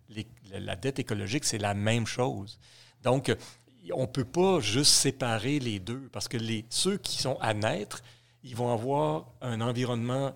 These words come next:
malsain si on fait rien, puis ils vont avoir une dette financière aussi malsaine parce qu'ils vont devoir être taxés pour rembourser des dépenses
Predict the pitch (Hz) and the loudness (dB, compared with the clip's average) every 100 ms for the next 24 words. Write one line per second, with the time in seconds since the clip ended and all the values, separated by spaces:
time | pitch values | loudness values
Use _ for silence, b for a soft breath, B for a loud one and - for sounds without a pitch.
0 | - 113 107 98 - 185 185 120 104 117 | -10 -8 -2 0 0 0 -4 -4 -4 -4
1 | 104 123 180 B - - 170 135 123 113 | -4 -2 -4 B -12 -4 -2 0 0 -2
2 | 127 160 160 123 107 147 - 127 113 104 | -2 -2 -2 -4 -4 -4 -4 -4 -2 0
3 | 143 175 160 B B B _ _ - 127 | 0 -4 -6 B B B _ _ -16 -2
4 | - 190 180 123 127 - - 156 196 147 | 0 0 2 2 4 2 2 2 0 -2
5 | 131 - - 143 117 120 117 147 135 113 | -2 -4 -2 -2 -2 -2 -2 0 -2 -4
6 | - 151 135 - 196 202 B B - 117 | -2 0 0 -2 -2 -4 B B -18 -10
7 | 107 143 135 127 - - 180 160 120 95 | 0 0 0 -4 -6 -2 -2 -2 -4 -2
8 | 120 120 123 185 214 - | -6 -2 -2 -2 -4 -8